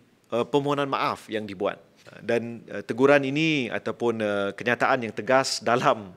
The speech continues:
Jemaah Menteri telah disampaikan. Eh, insya-Allah, eh, Jemaah Menteri akan berhubung dengan, eh, pejabat, eh, Tan Sri Speaker untuk pastikan,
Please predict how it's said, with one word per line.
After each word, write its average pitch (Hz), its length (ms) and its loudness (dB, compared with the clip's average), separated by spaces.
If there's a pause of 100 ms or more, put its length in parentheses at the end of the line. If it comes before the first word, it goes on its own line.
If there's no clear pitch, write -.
(120)
Jemaah 110 260 -6
Menteri 104 380 -6
telah 101 240 -4
disampaikan. 98 720 -6 (640)
Eh, 95 400 -12
insya-Allah, 117 560 0 (320)
eh, 104 80 -14
Jemaah 98 240 -10
Menteri 104 320 -2
akan 101 160 -4
berhubung 104 400 -2
dengan, 101 560 -4 (140)
eh, 92 420 -6
pejabat, 107 560 0 (640)
eh, 92 320 -6
Tan 113 160 -2
Sri 113 320 -2
Speaker 143 480 -2 (640)
untuk 107 320 -6
pastikan, 135 640 -4